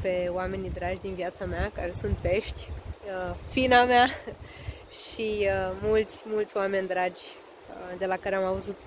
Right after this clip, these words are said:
am avut foarte multe de învățat. Cu mare drag revin pe după amiază. Bună, dragi exploratori, am revenit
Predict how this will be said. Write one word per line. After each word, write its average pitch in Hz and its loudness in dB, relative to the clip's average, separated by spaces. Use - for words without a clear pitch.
am 214 0
avut 196 4
foarte 190 -2
multe 185 -4
de 175 -4
învățat. 170 -6
Cu - -12
mare 226 8
drag 226 6
revin 220 4
pe 208 0
după 196 -4
amiază. 180 -4
Bună, 220 0
dragi 196 0
exploratori, 185 -6
am 196 -2
revenit 190 -2